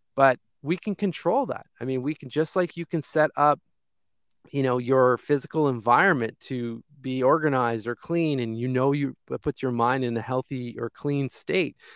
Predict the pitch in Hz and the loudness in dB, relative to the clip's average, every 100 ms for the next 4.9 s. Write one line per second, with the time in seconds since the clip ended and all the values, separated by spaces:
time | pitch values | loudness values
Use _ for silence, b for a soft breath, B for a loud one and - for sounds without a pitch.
0 | b b - 123 127 - 156 - - 131 | b b -6 -4 -4 -4 -4 -4 -2 -2
1 | 120 123 - 127 - 139 214 - 196 - | 0 -6 -6 -8 -2 0 0 -4 -10 -12
2 | 113 117 113 113 113 104 165 143 - _ | -6 -2 0 0 -2 2 2 2 -6 _
3 | _ _ _ - 127 - 147 214 160 147 | _ _ _ -8 -2 2 2 4 2 0
4 | 143 139 135 123 117 131 131 123 | 0 0 2 0 0 0 0 -2